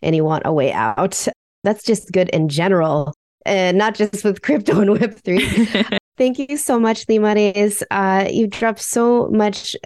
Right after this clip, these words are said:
Speaker 1: so, so much knowledge, and I hope everyone's taking notes and everybody is listening to literally an expert in security and protecting yourselves. Limaris, let everybody know where they can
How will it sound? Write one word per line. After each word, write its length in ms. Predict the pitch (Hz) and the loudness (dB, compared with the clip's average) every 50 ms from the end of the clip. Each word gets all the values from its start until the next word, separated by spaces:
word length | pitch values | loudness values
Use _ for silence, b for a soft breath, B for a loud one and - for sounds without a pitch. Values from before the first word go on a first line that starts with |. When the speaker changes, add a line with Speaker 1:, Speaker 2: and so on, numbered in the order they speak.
| - - - | -8 -8 -6
Speaker 1:
so, 420 | - - - 262 269 269 254 - | -4 0 0 2 2 2 2 0
so 260 | - - - 262 262 | -2 -2 -2 -2 -2
much 300 | 262 262 240 226 - - | 0 -2 -2 -4 -4 -4
knowledge, 560 | - 196 190 190 190 185 185 180 175 175 - - _ _ | -4 -2 0 2 2 2 2 0 0 -4 -8 -12 _ _
and 120 | - 196 202 | -2 0 0
I 40 | 208 | 0
hope 280 | 196 233 226 220 - | 2 0 -2 0 0
everyone's 400 | 202 202 208 202 196 196 185 - | 0 0 2 2 2 0 0 -2
taking 320 | - 185 175 180 175 170 185 | -4 -4 -4 -2 0 2 2
notes 460 | 202 208 208 190 180 - - - - | 2 2 2 0 -4 -8 -12 -8 -4
and 140 | - 190 180 | -2 0 0
everybody 340 | - 190 202 196 190 185 | 2 2 2 2 2 2
is 100 | 185 175 170 | 2 2 2
listening 720 | 175 196 226 254 240 294 - - 294 240 233 226 226 233 - _ _ - | 2 2 2 2 2 0 -2 0 2 2 4 2 2 0 -2 _ _ -4
to 140 | - 254 226 | 0 0 0
literally 600 | 214 220 233 285 269 277 277 254 247 240 240 - | 2 2 2 2 2 2 2 2 2 2 2 2
an 180 | - 214 202 - - | 0 0 -2 -2 -4
expert 460 | 240 233 - - - - 226 220 - - | -6 -6 -6 -6 -2 -2 -2 -2 -2 -2
in 100 | - 185 | -2 -2
security 760 | 180 - 185 - - - 285 285 285 262 240 247 240 233 233 - _ _ _ _ _ - | 0 0 -4 -4 0 0 2 2 4 2 2 2 0 0 -2 -6 _ _ _ _ _ -4
and 280 | - 202 196 190 196 175 | -2 0 2 2 0 0
protecting 460 | 226 202 - 254 254 254 - 220 220 | -2 0 0 -2 -2 0 0 0 2
yourselves. 580 | 208 190 220 208 - 208 202 202 202 196 202 - _ _ _ _ _ _ | 2 0 -2 -2 0 0 2 2 2 0 -2 -4 _ _ _ _ _ _
Limaris, 520 | 240 254 247 247 233 262 269 269 269 - - | 2 2 2 2 2 2 0 0 0 0 0
let 180 | 240 254 277 | 0 2 4
everybody 300 | 339 370 359 349 339 302 | 4 4 4 4 4 4
know 240 | 277 247 247 247 240 | 4 4 4 2 2
where 240 | 226 220 220 220 214 | 2 2 0 2 2
they 100 | 220 233 | 0 0
can 200 | - 240 208 | 0 0 -2